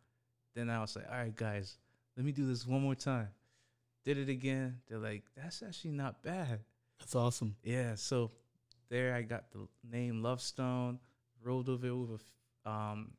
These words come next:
Speaker 1: years later, you know, I was like, "All right, I wanna just be my own name."
Speaker 2: Right.
Speaker 1: Took my original name, but that's how I got into music. This other kid named Duran,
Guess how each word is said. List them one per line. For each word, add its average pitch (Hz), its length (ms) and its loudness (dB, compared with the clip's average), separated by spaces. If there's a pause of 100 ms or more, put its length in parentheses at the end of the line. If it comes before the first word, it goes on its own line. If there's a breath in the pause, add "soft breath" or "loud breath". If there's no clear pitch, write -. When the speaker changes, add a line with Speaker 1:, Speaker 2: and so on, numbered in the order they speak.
(120)
Speaker 1:
years 123 400 -2
later, 123 380 0
you 113 160 -4
know, 110 120 -2
I 107 160 -2
was 107 180 -6
like, 107 180 -8 (100)
"All 87 60 -12
right, - 180 -10
I 110 60 -6
wanna 110 200 -4
just 107 340 -8
be 110 100 -6
my 110 200 -4
own 110 300 -4
name." 113 300 2 (180)
Speaker 2:
Right. 120 320 4 (280)
Speaker 1:
Took 123 200 -8
my 107 200 -2 (200)
original 113 360 -6
name, 123 280 -2
but - 220 -8
that's 117 180 -2
how 127 240 -8
I 117 140 -6
got 117 240 -6
into 117 240 -6
music. 117 380 -10 (260 loud breath)
This 123 200 -4
other 139 200 2
kid 131 220 -2
named 123 260 0
Duran, 120 440 0